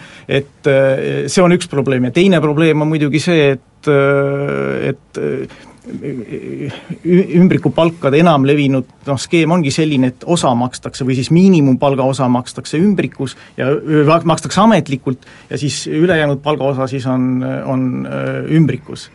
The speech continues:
Et, äh, kui, kui, kui nüüd ametlikult näidatakse miinimumpalk, siis noh, sellelt hakkab siis riik maksma tagastust, noh, see jällegi, äh, tekitab ebasoovitava moonutuse.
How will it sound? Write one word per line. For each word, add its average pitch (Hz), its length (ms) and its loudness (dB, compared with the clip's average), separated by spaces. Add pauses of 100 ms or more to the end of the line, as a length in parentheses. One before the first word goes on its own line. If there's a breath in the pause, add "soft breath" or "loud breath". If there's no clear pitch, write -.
(640 loud breath)
Et, 131 480 -8
äh, 131 560 -2
kui, 139 240 -6
kui, 139 160 -4
kui 131 140 -4
nüüd 147 100 0
ametlikult 139 400 0
näidatakse 147 400 -2
miinimumpalk, 151 640 0
siis - 240 -10
noh, 135 160 -8
sellelt 127 320 -6
hakkab 127 300 -10
siis 131 180 -8
riik 143 320 -6
maksma 135 320 -6
tagastust, 151 560 -6
noh, 127 80 -8
see 131 320 -6 (320 loud breath)
jällegi, 131 500 0 (220)
äh, 127 1200 -8
tekitab 123 460 -4
ebasoovitava 131 500 -4
moonutuse. 131 460 -4